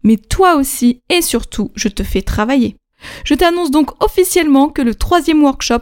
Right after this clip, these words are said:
aura lieu le vingt et un septembre deux mille vingt-deux de seize heures à dix-sept heures, heure française. Et comme pour les deux précédents, il est gratuit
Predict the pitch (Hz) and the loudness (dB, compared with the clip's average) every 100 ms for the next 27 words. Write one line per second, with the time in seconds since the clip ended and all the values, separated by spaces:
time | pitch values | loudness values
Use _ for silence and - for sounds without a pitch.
0 | - 262 262 254 240 247 214 196 302 320 | -4 -4 0 0 2 2 0 -2 -4 0
1 | 302 254 - 262 - 247 - - _ 226 | 2 2 0 -6 0 0 0 -8 _ -4
2 | 196 370 339 247 247 240 226 247 202 202 | 0 0 2 2 4 4 2 -2 -4 -4
3 | - 285 233 220 220 - - 254 233 226 | -2 0 0 -2 -4 -10 -6 -4 -4 -6
4 | 190 - 262 269 - - _ - 277 - | -8 -2 -2 -2 -10 -20 _ -4 -4 -4
5 | 233 226 - 269 - - - - - 262 | -6 -6 -8 -10 -16 -20 -20 -18 -4 -4
6 | 262 359 370 302 254 226 190 320 - 302 | 0 -2 -2 -2 0 0 0 -2 0 -4
7 | 277 269 214 208 - 247 226 208 254 320 | -2 -2 -2 -4 -2 0 2 0 -2 -2
8 | - 269 | 0 -2